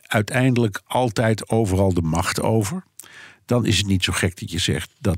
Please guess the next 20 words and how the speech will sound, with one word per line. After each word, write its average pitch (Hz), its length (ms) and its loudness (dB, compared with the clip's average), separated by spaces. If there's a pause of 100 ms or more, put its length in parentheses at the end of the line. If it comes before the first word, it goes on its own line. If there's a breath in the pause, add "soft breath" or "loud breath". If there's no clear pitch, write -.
de 95 160 -2
kiezer 92 460 0 (200)
via 127 760 2
de 101 260 0
door 92 180 2
hem 113 200 0
aangewezen 87 640 0
personen 85 560 0
ook 104 260 0
de 117 140 -2
onafhankelijke 110 800 0
rechtbank 95 800 -2 (380 loud breath)
bij 95 200 0
elkaar 90 360 2
scharrelt. - 420 -2
En 123 60 -4
op 104 80 2
een 101 60 4
bepaald 113 300 0
moment 101 220 2